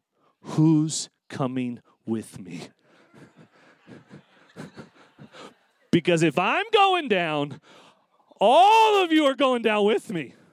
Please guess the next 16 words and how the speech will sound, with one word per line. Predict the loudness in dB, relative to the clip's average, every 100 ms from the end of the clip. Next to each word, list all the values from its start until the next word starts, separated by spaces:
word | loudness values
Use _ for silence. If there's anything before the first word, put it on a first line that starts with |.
| _ _ _ _ _ _ _ _ _ -6
My | -2 -2 -4
aim | -6 -6 -4 -4
is | -6 -6
now | -6 -4 -4
to | -4 -6
bring | -4 -6 -6
as | -8 -10
many | -10 -10 -8 -10 -10 -10 -8
people | -6 -6 -4 -4 -4
into | -8 -6 -6
this | -6 -8
pit | -6 -4 -4
with | -2 -4 -4
me | -10 -8
as | -10
possible. | -10 -10 -10 -12 -12 -12 -16